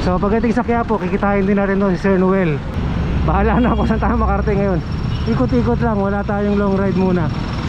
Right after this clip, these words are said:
Pagkatapos natin mag-ikot-ikot mamaya para magtingin ng kung ano-anong bike accessories ulit, ku-, kukunin na natin yung ating mga stickers. Woohoo! Tapos, sa mga susunod na araw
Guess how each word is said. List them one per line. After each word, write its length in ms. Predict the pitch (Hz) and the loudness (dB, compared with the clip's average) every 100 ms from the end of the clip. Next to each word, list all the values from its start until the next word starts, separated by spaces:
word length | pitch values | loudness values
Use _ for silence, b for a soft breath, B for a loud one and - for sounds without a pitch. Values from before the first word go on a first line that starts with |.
| - - - - - | -2 -2 -2 -2 -2
Pagkatapos 440 | - 220 240 240 247 | 0 -2 0 0 0
natin 280 | 247 240 247 | 0 0 0
mag-ikot-ikot 480 | 240 240 247 233 240 | 0 0 0 0 0
mamaya 440 | 226 220 214 202 | 0 2 0 0
para 200 | 202 196 | 0 0
magtingin 440 | 196 185 202 196 196 | 0 0 0 0 0
ng 100 | 196 | 0
kung 200 | 185 196 | 0 0
ano-anong 320 | 196 202 190 | 0 0 0
bike 200 | 180 196 | 0 -2
accessories 480 | - 185 180 190 185 | -2 -2 0 0 0
ulit, 240 | 160 147 - - - - - - - - - - | 0 0 -2 -2 -4 -2 -2 -2 -2 -2 -2 -2
ku-, 120 | 165 175 | -2 0
kukunin 480 | 185 180 214 214 220 | 0 2 2 2 2
na 160 | 208 | 0
natin 160 | 208 214 | 0 0
yung 200 | 220 214 | 2 2
ating 240 | 214 233 214 | 2 0 2
mga 200 | 226 233 | 2 0
stickers. 520 | 269 240 262 277 240 - | -2 0 0 0 -2 -2
Woohoo! 520 | 370 427 453 508 466 320 - - - - - - - - | 0 2 2 2 0 -2 -6 -4 -2 -2 -2 0 0 0
Tapos, 480 | 220 262 247 233 220 - - - - - | 0 0 0 0 0 -2 -2 -2 -2 -2
sa 60 | - | -2
mga 140 | 196 214 | -2 0
susunod 360 | 254 226 247 226 | 0 2 0 0
na 240 | 240 226 | 0 0
araw 320 | 214 190 185 | 0 0 0